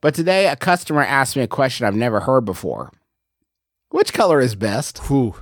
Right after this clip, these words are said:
Speaker 1: Well, brothers, what is the best color?
Speaker 2: Whew.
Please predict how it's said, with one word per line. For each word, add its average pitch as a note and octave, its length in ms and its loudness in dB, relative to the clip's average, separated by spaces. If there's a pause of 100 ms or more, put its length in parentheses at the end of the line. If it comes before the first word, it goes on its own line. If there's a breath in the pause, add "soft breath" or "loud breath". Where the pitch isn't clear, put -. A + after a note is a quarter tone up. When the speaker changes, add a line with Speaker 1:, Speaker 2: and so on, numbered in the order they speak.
(1080)
Speaker 1:
Well, C3+ 180 2
brothers, G3 640 0 (960)
what G4+ 180 2
is G4+ 140 0
the - 80 4
best C3+ 400 0
color? B2 420 0 (240)
Speaker 2:
Whew. C#3 360 2